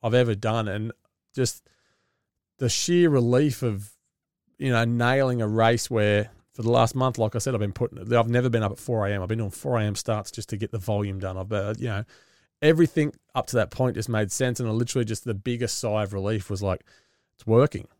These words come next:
Like, everything's working. You're doing the work, you're getting the results." And then another couple athletes come through that I knew. I'm like, "Hey, boys, where's Jamie?" Like, and they're like, Oh, he's miles back. So even that, I kind of, I was like, a sigh of relief knowing that I'd, I'd got the, got the win over Jamie, which,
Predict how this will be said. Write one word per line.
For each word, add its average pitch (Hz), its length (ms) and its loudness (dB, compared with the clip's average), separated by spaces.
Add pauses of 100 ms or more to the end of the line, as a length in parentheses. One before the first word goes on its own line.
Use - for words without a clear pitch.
(100)
Like, - 180 -12
everything's 139 460 4
working. 117 380 2
You're 92 80 -6
doing 131 280 0
the 120 80 2
work, 113 300 0
you're 101 80 -10
getting 113 220 -4
the 101 80 2
results." 107 540 2
And 113 80 -4
then 107 240 -4
another 120 280 -2
couple 117 320 0
athletes 113 320 0
come 110 160 -2
through 120 160 0
that 110 100 0
I 107 40 0
knew. 131 200 -2
I'm 120 120 -2
like, 107 160 -2
"Hey, 120 120 2
boys, 113 220 -2
where's 131 140 -2
Jamie?" 110 340 -4
Like, 98 200 -10
and - 60 -10
they're 123 100 2
like, 120 100 2
Oh, 131 200 4 (760)
he's 113 220 -2
miles 123 320 -4
back. - 280 -6
So 110 220 0 (100)
even 139 220 2
that, 151 200 0
I - 60 -10
kind 113 200 -4
of, 104 120 -6 (800)
I - 40 -20
was 117 100 -4
like, 113 360 2
a 117 80 -2
sigh 139 320 6
of 117 80 2
relief 127 300 2
knowing 120 260 0
that 113 100 -2
I'd, 104 200 -2 (240)
I'd 110 200 -2 (120)
got - 180 0
the, 107 200 2 (120)
got 156 140 2
the 123 80 2
win 127 220 4
over 117 200 6
Jamie, 131 460 4
which, - 300 -2